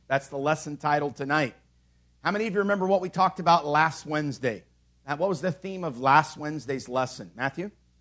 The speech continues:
If you only had twelve hours to live. Very good, very good.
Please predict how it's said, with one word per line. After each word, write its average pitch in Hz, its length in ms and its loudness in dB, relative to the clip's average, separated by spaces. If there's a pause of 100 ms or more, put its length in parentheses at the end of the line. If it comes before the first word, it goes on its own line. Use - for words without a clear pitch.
(2250)
If 113 140 -20
you 123 100 -8
only 156 280 2
had 147 260 2
twelve 143 300 0
hours 139 320 2
to 131 120 -6
live. 127 260 -2
Very 117 320 -4
good, 135 320 2
very 123 240 -6
good. 147 320 0